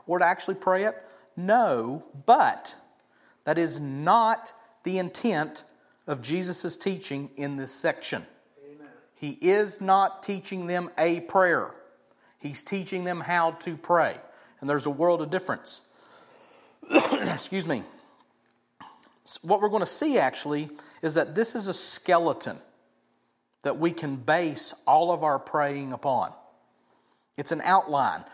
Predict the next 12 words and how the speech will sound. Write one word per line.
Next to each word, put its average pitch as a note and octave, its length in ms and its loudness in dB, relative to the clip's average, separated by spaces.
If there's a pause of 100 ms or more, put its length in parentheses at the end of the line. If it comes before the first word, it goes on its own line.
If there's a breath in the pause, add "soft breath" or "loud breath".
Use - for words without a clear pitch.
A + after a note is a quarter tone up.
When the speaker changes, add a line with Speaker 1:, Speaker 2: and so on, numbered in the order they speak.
(160 loud breath)
Speaker 1:
of C3 120 -8
the C#3 120 -2
essentials D3 680 -2
of B2+ 140 -4
what C#3+ 280 0
prayer D#3 360 2
is C#3+ 120 -2
all D3 180 2
about. D3 300 0 (220 loud breath)
It's E3 260 -4
a E3 140 0
prototype. D#3 1080 0